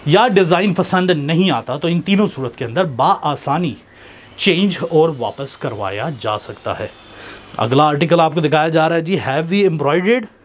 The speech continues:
फ्रंट और फिर दिखाते चलो sequence, गोटे का भी काम कुछ में, धागे का काम और पूरा front embroidered आपको मिलेगा, printed back बाजू के साथ। और साथ साथ बताता चलूँ कि wholesale price वाले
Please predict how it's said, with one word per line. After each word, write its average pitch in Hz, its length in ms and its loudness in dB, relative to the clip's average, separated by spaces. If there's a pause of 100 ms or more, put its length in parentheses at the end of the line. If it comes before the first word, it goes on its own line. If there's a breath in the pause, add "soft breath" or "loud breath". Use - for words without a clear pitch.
(680 loud breath)
फ्रंट 202 360 2
और 208 120 4
फिर 233 200 0
दिखाते 175 360 -4
चलो 170 200 -4
sequence, 226 500 -2
गोटे 170 280 0
का 196 120 2
भी 202 120 -2
काम 190 260 0
कुछ 190 220 -6
में, 185 200 -4
धागे 135 320 -6
का 180 140 -2
काम 165 240 -2 (340 loud breath)
और 180 80 2 (100)
पूरा 269 260 4
front 202 360 -4
embroidered 120 500 -8
आपको 101 240 -12
मिलेगा, 98 340 -12 (160)
printed 175 440 -2 (340 loud breath)
back 135 300 -2
बाजू 98 240 -10
के - 120 -20
साथ। - 360 -12 (720 loud breath)
और 107 80 -2
साथ 135 220 0
साथ 147 140 0
बताता 151 360 0
चलूँ 170 280 0
कि 175 120 2
wholesale 220 720 0
price 185 400 0
वाले 165 240 0